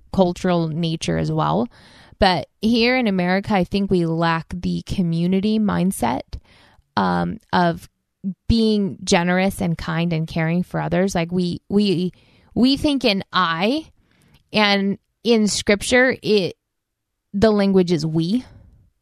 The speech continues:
And so if we just were to adopt that type of language and to adopt that kind of thinking,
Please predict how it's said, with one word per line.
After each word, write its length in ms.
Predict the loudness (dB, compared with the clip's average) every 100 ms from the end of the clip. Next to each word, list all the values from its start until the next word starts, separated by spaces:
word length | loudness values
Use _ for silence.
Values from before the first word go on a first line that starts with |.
| _ _ _ _ _ _ _ _ _ 0
And 240 | 2 0
so 320 | 2 4 4
if 160 | 4 2
we 280 | 2 0 2
just 260 | 0 2
were 160 | 0 0
to 480 | 0 0 2 0 -2 _ _ _
adopt 540 | 0 2 0 0 -2 -2
that 240 | -4 -4
type 300 | -6 -4 -2
of 120 | -2
language 400 | -2 -2 -2 0
and 140 | -2 -2
to 80 |
adopt 340 | -4 -2 -4 -4
that 180 | -8 -6
kind 240 | -4 -4
of 80 | -4
thinking, 540 | -4 -2 0 0 0